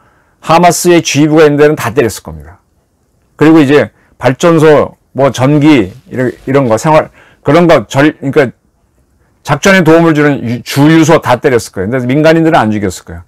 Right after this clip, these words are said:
근데 이걸 거꾸로 알기 때문에 하마스는 민간인들 사는 지역에다가 아마 지하로 들어가는 통로를 만들었겠죠. 자, 그럼 제가 이스라엘군을 보면서 굉장히 궁금한 게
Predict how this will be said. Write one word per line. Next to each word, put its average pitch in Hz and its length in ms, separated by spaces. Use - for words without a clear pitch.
근데 185 180
이걸 170 300
거꾸로 208 380
알기 160 260
때문에 143 300
하마스는 143 600
민간인들 170 720
사는 156 300
지역에다가 123 680
아마 135 240
지하로 156 380
들어가는 135 460
통로를 170 380
만들었겠죠. 92 640
자, - 200
그럼 156 260
제가 156 180
이스라엘군을 196 600
보면서 175 240
굉장히 233 280
궁금한 139 400
게 127 260